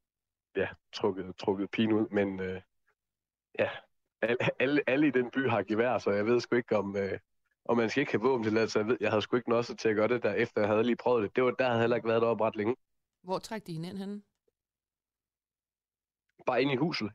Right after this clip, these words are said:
Speaker 1: Jeg tror, hun ville ud, fordi hun var ked af det, og så blev hun holdt inde.
Speaker 2: Og hvordan
Speaker 1: Hun prøvede i hvert fald at komme ud af døren.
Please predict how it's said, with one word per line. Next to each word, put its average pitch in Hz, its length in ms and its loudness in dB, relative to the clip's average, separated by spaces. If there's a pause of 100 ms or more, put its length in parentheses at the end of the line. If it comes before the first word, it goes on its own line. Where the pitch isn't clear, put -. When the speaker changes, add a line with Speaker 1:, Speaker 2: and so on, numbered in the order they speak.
Speaker 1:
Jeg - 120 0
tror, 147 180 2
hun 123 140 4
ville 110 100 4
ud, 156 220 4
fordi 113 140 0
hun 107 140 2
var 101 80 4
ked 160 200 0
af 123 120 4
det, 117 100 2
og 110 60 -2
så 127 200 2
blev 110 200 0
hun 101 180 -2
holdt 98 200 -2
inde. 110 160 2 (400)
Speaker 2:
Og - 160 -12
hvordan 160 320 -6
Speaker 1:
Hun 123 160 2
prøvede 156 220 2
i 151 40 6
hvert 135 100 2
fald 123 120 -2
at 110 60 0
komme 104 200 -2
ud 131 120 4
af 117 80 2
døren. 120 220 0